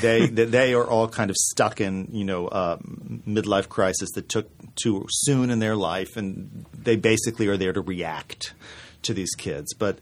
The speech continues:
uh, working with this group of teenagers, and we saw fourteen hundred of them, has been one of the best things for me, 'cause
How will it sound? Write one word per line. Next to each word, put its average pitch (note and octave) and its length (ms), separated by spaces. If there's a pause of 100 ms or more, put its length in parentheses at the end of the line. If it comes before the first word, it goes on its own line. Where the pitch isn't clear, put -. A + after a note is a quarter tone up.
uh, - 240
working C3+ 560
with A2 100
this G2+ 160
group F#2 200
of E2+ 120
teenagers, D#2+ 600
and D#2+ 180
we E2+ 120
saw E2 200
fourteen - 500
hundred D#2 340
of C#2 200
them, - 240 (240)
has G2 120
been F2+ 460
one F2+ 120
of E2+ 40
the E2 60
best F#2 360
things F2 280
for D#2+ 80
me, D2 160
'cause - 200